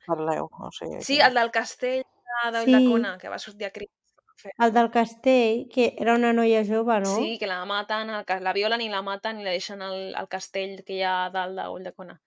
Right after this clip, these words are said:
Speaker 2: Bueno, a dalt.
Speaker 3: I ningú fot res, i aquest, i el pare contracta
Speaker 2: I viu
Speaker 3: algú, no?
Speaker 2: endavant.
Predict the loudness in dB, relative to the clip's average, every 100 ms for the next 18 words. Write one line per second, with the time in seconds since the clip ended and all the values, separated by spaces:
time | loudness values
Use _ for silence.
0 | _ _ -10 -10 -6 -6 0 2 2 0
1 | 0 0 2 4 4 4 2 0 0 2
2 | 2 2 0 2 0 0 -2 0 2 8
3 | 10 10 8 8 6 4 -2